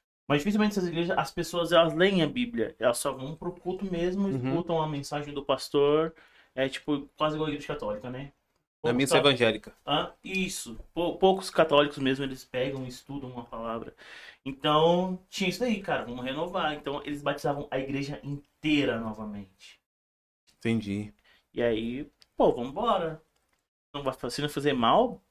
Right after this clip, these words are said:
Speaker 1: ou se não fizer bem, mal que
Speaker 2: Mal
Speaker 1: vai
Speaker 2: não faz,
Speaker 1: fazer.
Speaker 2: né? Matar engorda.
Speaker 1: Então... Aí depois de lá fui pra Assembleia. Eu fui pra Assembleia junto com minha mãe. Minha mãe era, foi, começou a ir pra
Speaker 2: Isso, com, com
Speaker 1: Assembleia.
Speaker 2: quantos anos você tinha?
Speaker 1: Eu tinha, tinha uns quinze anos.
Speaker 2: Uns quinze.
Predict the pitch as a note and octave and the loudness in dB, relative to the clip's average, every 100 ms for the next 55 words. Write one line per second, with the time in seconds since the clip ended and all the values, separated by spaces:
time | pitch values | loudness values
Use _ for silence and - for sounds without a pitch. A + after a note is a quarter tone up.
0 | _ - C#3+ D3 D3 C#3 A#2 B2+ A3 - | _ -4 -4 -4 -10 -6 -4 -2 -4 -6
1 | D3+ B2+ C3 B2+ C4+ C#4+ B3+ B2 F3+ D#3+ | -2 0 4 4 6 6 8 8 6 4
2 | - _ _ _ _ - A2 A#2 A#2 A#2 | -4 _ _ _ _ -6 -4 -2 0 2
3 | G#2 G2 A#2+ A#2+ A#2+ - _ _ - C#3+ | 2 2 -2 -4 -4 -8 _ _ 4 6
4 | D3 D#3 D#3+ D#3+ D#3 C#3+ - E3 - G#3+ | 6 2 0 0 2 2 4 4 6 4
5 | E3 C#3 D#3+ F3+ - _ _ _ _ _ | 6 8 8 6 0 _ _ _ _ _
6 | _ _ _ _ _ _ _ _ - A2 | _ _ _ _ _ _ _ _ -8 -4
7 | - F#2 A#2+ C3+ A#2+ A#2+ B2+ - C3+ A#2+ | -2 -2 -2 -2 2 2 2 -2 -2 0
8 | A2+ A#2 D3 D3 _ _ _ _ - A2 | 0 0 -2 -6 _ _ _ _ -4 -2
9 | A2+ A2 G#2 - G#2+ G#2+ G#2+ - D#3 - | 0 0 -2 -2 -4 -4 -6 2 2 4
10 | D#3+ C#3+ B2+ D#3+ D3+ D#3 C#3 B2 B2+ B2+ | 2 2 4 4 4 4 4 4 -2 -4
11 | A2+ A2+ A#2+ A2+ A2 - C3 C3+ C3+ - | -6 -6 -8 -8 -10 -6 -6 -4 -4 -2
12 | D#3+ D#3 - - _ F3 F3 D#3 C3+ B2 | -2 -2 -6 -12 _ -8 -4 0 2 2
13 | A2+ A2+ A2 A2 | 0 0 -2 -2